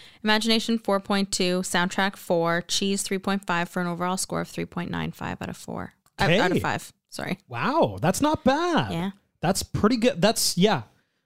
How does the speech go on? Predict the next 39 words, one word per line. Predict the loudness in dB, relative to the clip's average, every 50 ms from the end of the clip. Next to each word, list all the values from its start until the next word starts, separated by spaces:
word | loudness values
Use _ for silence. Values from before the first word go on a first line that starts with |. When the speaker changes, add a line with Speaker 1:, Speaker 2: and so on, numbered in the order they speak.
| _ _ 2
Speaker 1:
Um, | 4 6 6 8 6 6 6 4 4 4
that's | 4 4 4 4
exactly | 2 4 4 4 4 4 4 4 4
where | 6 6 4
I | 4 2
thought | 0 2 2 2 4 4 4
you | 4 4
would | 4
have | 4 2 2 2 2
it, | 0 0
like, | -2 -2 0 2
on | 4 4 4 4 2
the | 0
cusp | 0 0 2 2 2 2 2 0 -2 -2 2
or | 4 6 6 4 4 0
at | 0 0 2 2
a | 0
four | 0 0 2 4 6 6 6 4 4
is | 2 2 0 2
Speaker 2:
Mm-hmm. | 2 2
Speaker 1:
kinda | 2 4 4
where | 4 4 4 2 2 2 2
I | 2 0
thought | 0 0 0 0 0
you'd | 0 -2 -2
go. | 0 0 0 0 -2 -6 -12 -20 -20 -20 -20 -20 _ 4
'Cause | 4 6 6
I | 6 4
think | 4 2 2 2
that's | 2 2 2 2 2
what, | 2 2 4
where | 4 4 6
a | 6 6
lot | 6 4 4 4
of | 4
people | 2 2 4 4 2 2
feel | 0 -2 0 2 4 6 6 6 4
it | 4 2 0 0 2
belongs. | 2 2 4 4 2 2 0